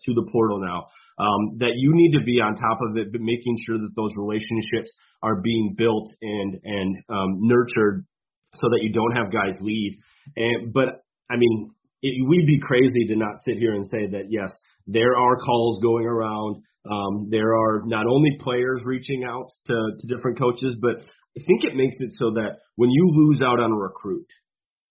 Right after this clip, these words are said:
especially if it's one that you had a good shot at the first time, um, maybe an in-state guy like a Billy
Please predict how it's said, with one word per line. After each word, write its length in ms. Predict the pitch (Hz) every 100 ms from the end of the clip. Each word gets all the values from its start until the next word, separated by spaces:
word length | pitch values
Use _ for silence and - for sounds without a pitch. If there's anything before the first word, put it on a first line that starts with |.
| -
especially 480 | 104 - 139 156 139
if 140 | 120
it's 180 | 123 117
one 200 | 117 120
that 100 | 120
you 180 | 113 117 113
had 100 | 104
a 80 |
good 220 | 95 113 107
shot 340 | - 107 110
at 240 | 101 85 101
the 120 | 95
first 220 | 113 120 117
time, 280 | 107 104 98 - _ _
um, 340 | 104 98 95 95
maybe 240 | 113 113 120
an 200 | 120 120
in-state 400 | 113 120 110 117
guy 240 | 107 104
like 260 | 101 107 123
a 80 | 113
Billy 240 | 131 131